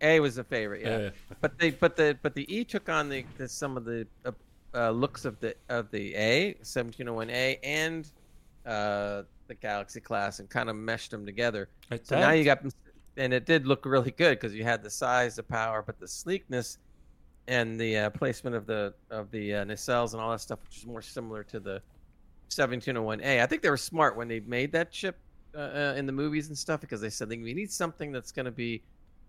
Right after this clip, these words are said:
Speaker 1: m-, you know, looking like the seventeen oh one A did, but something that's gonna be more modern," and I think they really outdid themselves when they came up with the, with the Sovereign class. Nice ship.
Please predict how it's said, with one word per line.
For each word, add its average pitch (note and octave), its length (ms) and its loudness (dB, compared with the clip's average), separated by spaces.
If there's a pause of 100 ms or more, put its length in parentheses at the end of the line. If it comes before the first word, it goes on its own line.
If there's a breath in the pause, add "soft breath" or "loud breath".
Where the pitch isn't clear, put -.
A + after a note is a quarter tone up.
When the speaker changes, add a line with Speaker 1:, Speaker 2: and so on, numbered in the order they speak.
(380)
Speaker 1:
m-, B2 140 -6 (280)
you C3 80 -4
know, A2+ 100 4
looking D3 260 6
like D3 200 6
the C#3 60 -8
seventeen C3 460 0
oh A#2+ 80 -2
one A#2+ 180 -2
A A#2+ 200 0
did, A#2+ 420 0 (200)
but A#2+ 380 8 (480)
something A2+ 420 -6
that's A2 180 -6
gonna A#2 140 -4
be G#2+ 60 -4
more G#2+ 180 -6
modern," A2 480 -6
and G2+ 120 -14
I G#2+ 40 -14
think C3+ 200 -12
they A2 100 -10
really G#2 280 -10
outdid G2+ 340 -14
themselves G2 440 -20
when G#2 100 -20
they G2 180 -20
came G#2 180 -12
up G2+ 140 -14
with G2+ 140 -20
the, G2 140 -16 (720)
with G#2+ 100 -14
the A2 60 -10
Sovereign F#2+ 360 -4
class. - 340 -14
Nice A#2+ 180 -4
ship. - 300 -6